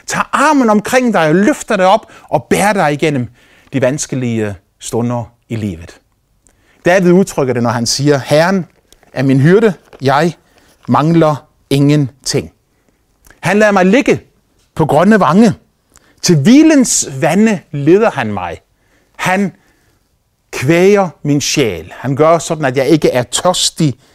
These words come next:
længere. "Han fører mig af rette veje for sit navns skyld." Altså, han vil lede dig. Ikke fordi du er perfekt og fuldkommen, men fordi han er en god Gud,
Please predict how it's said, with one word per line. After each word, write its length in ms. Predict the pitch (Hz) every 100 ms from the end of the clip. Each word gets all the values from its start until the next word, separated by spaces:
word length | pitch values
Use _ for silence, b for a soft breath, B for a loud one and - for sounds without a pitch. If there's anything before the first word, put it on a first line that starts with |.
| b
længere. 500 | 113 131 135 110 85 b b b
"Han 240 | - 277
fører 260 | 240 247 254
mig 240 | 226 202 -
af 240 | 180 147
rette 320 | 175 285 311
veje 380 | 196 127 151 147 - _ _ _ _ _ _
for 140 | -
sit 200 | 185 208
navns 320 | 208 277 294 -
skyld." 280 | - 82 - _ _
Altså, 260 | 180 214 214
han 180 | 214 220
vil 80 | 208
lede 300 | 208 277 302
dig. 280 | 147 98 - b b
Ikke 200 | - 254
fordi 220 | 233 233 226
du 100 | 208
er 60 |
perfekt 460 | 185 190 - 214 -
og 80 | 147
fuldkommen, 560 | 233 247 196 196 196 b b b -
men 100 | 202
fordi 260 | 214 208
han 260 | 208 - 254
er 100 | 233
en 140 | 214
god 340 | - - 302 285
Gud, 300 | 220 262